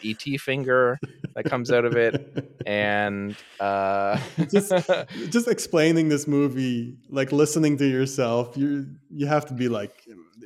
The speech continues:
Speaker 2: this, I sound, I
Speaker 1: Right?
Speaker 2: sound insane. Like, how is this,
Speaker 1: I
Speaker 2: how is
Speaker 1: know.
Speaker 2: this a movie? <laughs>
Speaker 1: <laughs> Yeah. A-, and, yeah, I, I really liked this. I thought it was a lot of
Speaker 2: It's
Speaker 1: fun.
Speaker 2: fun, yeah.
Speaker 1: Um, you know, I, I think I said in my review that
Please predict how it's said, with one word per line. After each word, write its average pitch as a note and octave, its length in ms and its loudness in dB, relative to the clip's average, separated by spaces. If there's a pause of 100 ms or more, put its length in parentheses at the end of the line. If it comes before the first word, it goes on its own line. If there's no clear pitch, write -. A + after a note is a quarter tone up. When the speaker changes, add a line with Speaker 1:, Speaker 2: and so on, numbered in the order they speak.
Speaker 2:
this, D#3 220 -6
I C#3+ 140 -6
sound, D3 360 2
I G#2 60 6
Speaker 1:
Right? - 20 4
Speaker 2:
sound E3 260 0
insane. A2 440 -10
Like, - 220 -14
how E3+ 180 2
is D3 100 2
this, A2 120 0
Speaker 1:
I G#2+ 40 2 (100)
Speaker 2:
how F3 140 2
is D#3 100 0
Speaker 1:
know. - 20 -6
Speaker 2:
this - 140 -8
a A#2 60 -8
movie? A2 420 -4 (260)
<laughs> - 0 -
Speaker 1:
<laughs> D3 720 -4 (420)
Yeah. A2 500 2 (360)
A-, B2+ 300 -2
and, B2+ 420 0 (800)
yeah, G3+ 360 0
I, C#3+ 160 4
I C3+ 280 2
really E3 280 4
liked D#3 280 2
this. C#3+ 180 0
I C3 80 0
thought C3 160 2
it A#2 40 0
was A2+ 140 -2
a B2 60 0
lot A#2 220 0
of - 80 -10 (100)
Speaker 2:
It's A2 160 2
Speaker 1:
fun. - 20 0
Speaker 2:
fun, C#3 260 2
yeah. C3+ 280 -2
Speaker 1:
Um, G2+ 560 -4 (460)
you A2+ 140 -8
know, G#2+ 480 -2
I, G#2 260 -2
I G#2+ 40 -2
think C3+ 200 -6
I C3 80 2
said C3+ 200 -2
in B2 80 -4
my A2+ 140 0
review G#2+ 480 -4
that G2 260 -2